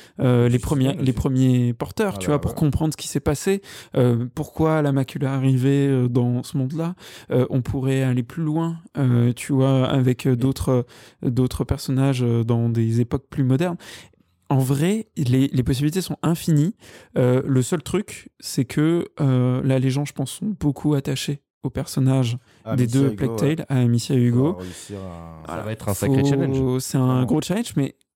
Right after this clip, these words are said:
Speaker 1: Assassin's Creed dans son temps, euh, enfin, je veux dire,
Speaker 2: Ils avaient
Speaker 1: euh, au
Speaker 2: réussi,
Speaker 1: début,
Speaker 2: hein.
Speaker 1: on, on avait kiffé, euh, l'histoire d'Altaïr, on a encore plus kiffé, euh, l'histoire d'Ezio derrière,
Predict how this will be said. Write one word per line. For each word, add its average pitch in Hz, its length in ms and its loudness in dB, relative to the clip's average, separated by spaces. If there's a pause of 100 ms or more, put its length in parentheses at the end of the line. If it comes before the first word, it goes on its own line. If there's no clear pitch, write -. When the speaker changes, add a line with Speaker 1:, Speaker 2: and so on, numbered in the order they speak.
(120)
Speaker 1:
Assassin's 147 400 0
Creed 139 220 -4
dans 135 140 2
son 226 180 -4
temps, 196 260 -2 (460)
euh, 120 460 2
enfin, 120 320 -2
je 117 80 0
veux 131 80 2
dire, 139 160 0
Speaker 2:
Ils - 60 2 (100)
avaient - 120 -2
Speaker 1:
euh, - 40 -6
au - 80 -6
Speaker 2:
réussi, 147 80 2
Speaker 1:
début, 139 260 0
Speaker 2:
hein. 127 380 0
Speaker 1:
on, 151 40 0
on 120 200 2
avait 120 200 0
kiffé, - 340 -8 (140)
euh, 127 220 2 (240)
l'histoire 131 300 -2
d'Altaïr, 127 600 0
on 143 60 2
a 127 60 2
encore 127 260 0
plus 185 240 -2
kiffé, 175 400 -2 (360)
euh, 123 220 2
l'histoire 127 380 -2
d'Ezio 127 420 0
derrière, 131 600 2